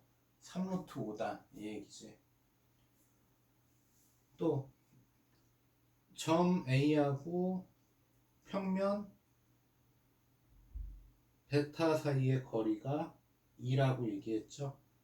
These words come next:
그러면은 점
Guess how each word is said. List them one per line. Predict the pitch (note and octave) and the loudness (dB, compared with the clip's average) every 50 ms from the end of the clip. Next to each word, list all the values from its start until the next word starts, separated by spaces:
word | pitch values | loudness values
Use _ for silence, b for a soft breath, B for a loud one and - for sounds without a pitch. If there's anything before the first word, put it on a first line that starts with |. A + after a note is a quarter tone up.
| _ _ _ _ _ _ _ _ _ _ _ _ _ _ _ _ _ _ _ _ _ _ _ _ _ _ _ _ _ _ _ _ _ _ _ _ _ _ _ _ _ | _ _ _ _ _ _ _ _ _ _ _ _ _ _ _ _ _ _ _ _ _ _ _ _ _ _ _ _ _ _ _ _ _ _ _ _ _ _ _ _ _
그러면은 | - A#2+ A#2 A2 A2+ A2+ A#2 C3 C#3+ C#3 | -12 -8 -8 -6 -6 -4 -4 -4 -4 -4
점 | C3+ - - C#3+ D3 D#3 D#3+ D#3+ - - | -6 -4 -2 0 0 2 0 -2 -6 -10